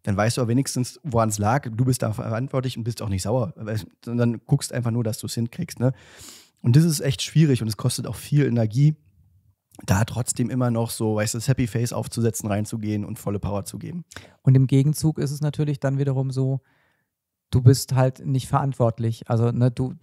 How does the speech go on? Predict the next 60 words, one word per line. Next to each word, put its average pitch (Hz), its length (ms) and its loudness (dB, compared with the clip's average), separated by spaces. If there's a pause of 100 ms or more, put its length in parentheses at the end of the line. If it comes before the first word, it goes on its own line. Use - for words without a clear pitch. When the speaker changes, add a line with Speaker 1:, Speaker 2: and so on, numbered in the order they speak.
Speaker 2:
du 123 120 6
hast 139 160 8
halt 143 140 8
nicht 143 220 0
die 139 60 0
Last, 127 600 0
sag 151 260 2
ich 151 140 -6
mal. 151 220 0
Speaker 1:
Ja. 104 120 6
Speaker 2:
Äh, 127 240 -8
ne, 139 160 0
du, 170 120 -6
du 165 120 -4
ärgerst 165 320 0
dich 180 80 -2
dann 156 140 -4
vielleicht 143 300 -2
über 127 140 -2
Dinge, 156 260 2
die 151 140 -4
du 139 120 4
halt 127 160 2
nicht 120 140 -6
beeinflussen 165 560 -4
kannst. 175 260 -2
Und 151 80 -2
auf 143 60 4
der 139 80 8
Speaker 1:
Mhm. 131 60 8
Speaker 2:
anderen 143 180 2
Seite 139 240 0
hast 135 160 -4
du - 40 -4
aber 131 160 -4
auch 139 120 -4
nicht 139 160 -6
die 135 60 -4
Last, 123 280 -2 (240)
Entscheidungen 147 460 6
treffen 139 240 4
Speaker 1:
Genau. 120 140 6
Speaker 2:
zu 131 80 2
müssen, 190 520 2 (380)
die, 156 480 4
die, 139 420 -2
äh, 127 440 -2 (100)
businessrelevant 113 640 -2
dann 110 100 -2
auch - 100 -8
irgendwie 123 240 2
Speaker 1:
Nicht 151 100 8
Speaker 2:
sind. 131 80 2
Speaker 1:
nur 135 80 2
das, 180 200 0
ich 131 260 -8
finde 151 420 0
auch, 127 180 0
dass 117 380 0
ich 117 520 0